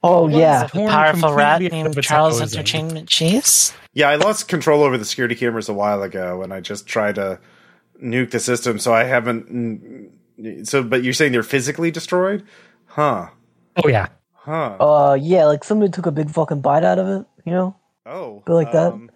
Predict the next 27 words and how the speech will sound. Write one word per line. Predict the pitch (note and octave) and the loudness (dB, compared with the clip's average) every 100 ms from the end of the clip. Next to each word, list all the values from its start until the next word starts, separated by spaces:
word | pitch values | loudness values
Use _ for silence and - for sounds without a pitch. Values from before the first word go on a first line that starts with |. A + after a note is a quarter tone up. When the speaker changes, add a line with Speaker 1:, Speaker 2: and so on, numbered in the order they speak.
| - | 0
Speaker 1:
Yeah. | D3 C#3+ C3+ C3 _ _ _ | 4 4 4 0 _ _ _
Speaker 4:
you | - D3+ | -8 -2
know | E3+ | 2
what? | F3+ | 2
Maybe | D#3+ F3 G3 F3 | 2 -2 0 -2
it's | C#3 C3 - | -4 -6 -4
not | D3 D3+ | -2 -2
safe | - C3 B2 | -2 -4 -4
for | A2+ G#2+ | -4 -4
us | G2+ | -4
to | - | -10
go | A2+ G#2+ | -10 -6
down | G#2 | -6
there. | G#2 G2+ G#2 A#2+ | -8 -10 -8 -4
Uh, | A#2 | -4
you | A#2+ C#3+ | -4 -8
should | - | -2
probably | A3+ G3 | -2 0
get | D#3+ | -2
in | C#3+ | -2
the | |
Drive | B2 C3 C#3+ | 0 0 2
Mart | A#2+ A#2 | -2 -2
right | A2+ A2+ | -4 -4
away | A2 C3+ | -4 -4
then. | G#2+ F#2+ G2 _ _ _ _ | -6 -10 -14 _ _ _ _
Um, | G2 G2 G2+ G2 G2+ | -16 -14 -14 -14 -18